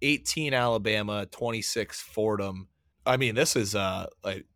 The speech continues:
I mean, we've been talking about it all year long. It feels like South Carolina's not getting ranked high enough based on the success that they've had. Dropped a stinker against Tampa in the College Hockey South Finals the other day, but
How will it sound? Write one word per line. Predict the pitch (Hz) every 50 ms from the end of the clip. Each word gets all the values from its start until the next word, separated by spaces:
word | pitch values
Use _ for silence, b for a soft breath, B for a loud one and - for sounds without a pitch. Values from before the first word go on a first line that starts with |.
| _ -
I | 127
mean, | 135 139 127 123
we've | 143 151 151
been | 175 185 175
talking | - 185 190
about | 180 151 135
it | 131
all | 131 131
year | 135 127 127
long. | 127 127 117 113 113
It | 117 - - -
feels | 208 226 233 220
like | 233 214
South | - - - 156 156 156 -
Carolina's | - 160 147 131 131 131 131 123 127
not | 123 120
getting | 127 123 78 92
ranked | 104 113 123 127 -
high | - 131 127 127
enough | 127 131 131 131 123 -
based | 120 120 117 - 123
on |
the | 120 110
success | - - 101 - - 117 117 -
that | - 104
they've | - 113 110 107
had. | 110 110 110 110 113 113 - -
Dropped | - 135 135 143 151 - -
a | 147
stinker | - - - 143 139 135 139 143 135
against | 127 127 127 113 - - -
Tampa | 131 117 117 113 123 120
in | 117 113 110
the | 107
College | - - 107 110 110 104 -
Hockey | 110 110 104 107 95
South | - 104 104 104 98
Finals | - - 107 107 107 107 104 98 101
the | 104 104
other | 104 104 101
day, | 104 104 101 101 101
but | 104 107 104 101 101 -